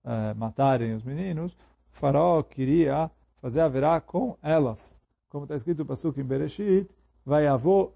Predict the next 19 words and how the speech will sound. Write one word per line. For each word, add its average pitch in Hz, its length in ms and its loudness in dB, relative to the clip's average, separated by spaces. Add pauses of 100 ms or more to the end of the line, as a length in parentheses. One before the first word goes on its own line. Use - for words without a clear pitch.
elea", 160 560 2
ele 123 100 -6
teve 175 280 0
relação 175 640 -2 (420)
com 175 300 2
ela, 175 340 4
quer 151 120 -4
dizer, 151 160 -4
sobre 165 440 -2
ela. 120 400 -4
Então, 151 320 -2
esse 165 260 -2
alehem 156 760 2
é 156 240 -6
que - 120 -10
ele 165 360 0 (340)
queria 175 340 4
ter 190 220 0
relação 170 640 0